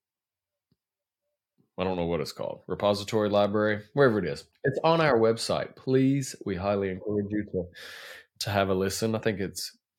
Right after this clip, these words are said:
it's good. I like it, right? I mean, it's one of those things that, I mean, is it maybe groundbreaking? Not necessarily, but is it, is it something that can differentiate? Potentially.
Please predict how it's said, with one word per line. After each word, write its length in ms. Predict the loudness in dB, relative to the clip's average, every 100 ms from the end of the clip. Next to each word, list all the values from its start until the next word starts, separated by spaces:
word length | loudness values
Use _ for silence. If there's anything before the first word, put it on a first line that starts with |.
| _ -16 -8
it's 140 | -2
good. 200 | 4 4
I 60 | 6
like 260 | 6 4
it, 100 | 0
right? 240 | 0 0 -2 -6
I 20 |
mean, 180 | -4 -2
it's 200 | -2 0
one 100 | 2
of 60 |
those 480 | 4 4 2 -4 -10 _ _ _ _ _ _ _ _ _ _ -4
things 500 | 2 2 2 -2 -2
that, 400 | 2 4 4 0 -4
I 40 |
mean, 160 | -6 -4
is 120 | -4
it 100 | -4
maybe 240 | -4 -4
groundbreaking? 720 | 0 0 0 2 0 0 -4 -2
Not 260 | -2 -2
necessarily, 680 | -6 -6 -6 -2 0 0 0
but 180 | -4 -4
is 160 | -4 -4
it, 220 | -6 -8 -20 -20 -20 -20 -20 _ _ -8
is 100 | -4
it 100 | -4
something 600 | 0 0 0 -2 -2 0
that 340 | 0 2 0 -4 -10
can 200 | -6 -2
differentiate? 840 | -2 0 -2 -2 0 2 2 0
Potentially. 540 | -4 -4 -4 -6 -10